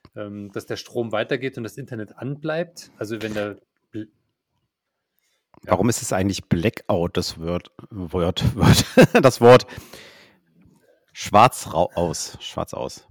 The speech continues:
Speaker 2: Blackout.
Speaker 1: Äh,
Speaker 2: Alles ist
Speaker 1: wahrscheinlich,
Speaker 2: schwarz.
Speaker 1: wenn, alles ist schwarz, ja.
Speaker 2: Dunkel. Stromausfall ist es dunkel. Wahrscheinlich kommt es daher, ne?
Speaker 1: Ja, ja, wahrscheinlich.
Speaker 2: <laughs>
Speaker 1: Wahrscheinlich ist es ein altes Wort, weil das Erste, was mir durch den Kopf geht, wenn's dunkel ist, mir ja wurscht, Hauptsache das Internet geht.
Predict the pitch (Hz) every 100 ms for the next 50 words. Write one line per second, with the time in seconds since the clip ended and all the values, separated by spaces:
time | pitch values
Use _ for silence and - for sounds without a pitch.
0 | - 92 - 82 78 - - - 117 107
1 | 107 104 107 113 110 104 107 90 80 110
2 | - _ _ - 113 113 - 104 - 101
3 | 101 - 104 98 80 71 - _ _ _
4 | _ - - _ _ - - 107 101 92
5 | 98 92 - - 90 82 73 76 92 82
6 | - - 92 85 73 87 - _ _ _
7 | _ _ _ - 107 107 101 95 104 101
8 | - _ _ _ _ - 107 123 104 -
9 | - 156 _ _ - - 120 107 123 131
10 | 117 - 131 - 123 107 143 117 107 113
11 | 117 113 117 151 117 123 - 131 139 120
12 | 113 131 131 127 120 107 113 135 - 123
13 | 107 98 - 110 120 107 - 104 98 107
14 | - 104 - - 131 123 95 95 - 117